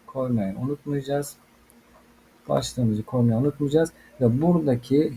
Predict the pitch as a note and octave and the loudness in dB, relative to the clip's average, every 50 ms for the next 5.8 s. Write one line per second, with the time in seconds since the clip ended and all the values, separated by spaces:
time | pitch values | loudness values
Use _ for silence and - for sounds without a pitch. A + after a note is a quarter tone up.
0 | - C3 A#2+ A#2+ - - C3 C3+ C#3+ D#3 E3 D#3 C3+ B2 A#2 B2 - - A2+ G#2 | -2 -2 -2 -2 2 4 6 6 6 6 4 4 4 2 2 0 -2 -2 0 0
1 | G2+ G2 F#2+ F#2+ F#2 F#2 F#2+ G2 G#2 A2 B2 C3 C#3+ D3 - - - - - - | 2 2 0 0 -2 -4 -4 -2 0 2 2 2 0 -2 -4 -8 -20 -20 -20 -10
2 | - A#2+ A#2+ - C3 C3 C3+ D3 D3+ C#3+ B2 A#2+ - A2 G#2+ G2+ G2+ G2+ G#2 G#2+ | -8 -8 -4 0 2 4 4 4 4 2 0 -2 -4 -6 -4 -4 -2 -2 -4 -4
3 | G2 C#3+ D#3 E3 D#3+ D3+ C#3+ - A#2+ G#2+ G2+ G2+ G2+ A#2+ D3 D#3+ D#3+ - _ _ | 0 2 2 4 4 4 4 2 0 2 2 0 0 0 0 -2 -4 -8 _ _
4 | _ _ _ - G3 B2+ B2 C3 C#3+ C#3+ - - - A#2 A2 G#2+ G2+ G2+ A2 A2+ | _ _ _ -14 -8 -4 -2 0 0 0 0 -2 -6 -4 -4 -4 -4 -6 -6 -6
5 | C3 D3 - - - A#2 A2 G#2 G#2+ G#2+ G#2+ A#2+ D3 F3 F3 | -6 -6 -6 -4 -2 -2 0 0 -2 -2 -4 -2 -4 -6 -6